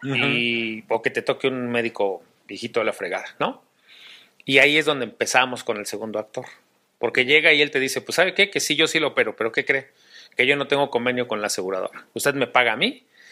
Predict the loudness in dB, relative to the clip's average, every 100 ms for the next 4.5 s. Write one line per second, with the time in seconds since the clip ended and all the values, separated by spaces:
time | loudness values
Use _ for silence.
0 | -12 -4 0 2 0 -2 -4 -4 -4 -8
1 | -10 -10 -10 -10 -12 -14 -18 _ _ _
2 | -2 2 0 0 -2 -6 0 0 0 -2
3 | -2 -4 -6 -6 _ 2 2 -2 -6 -8
4 | -8 -8 -12 -14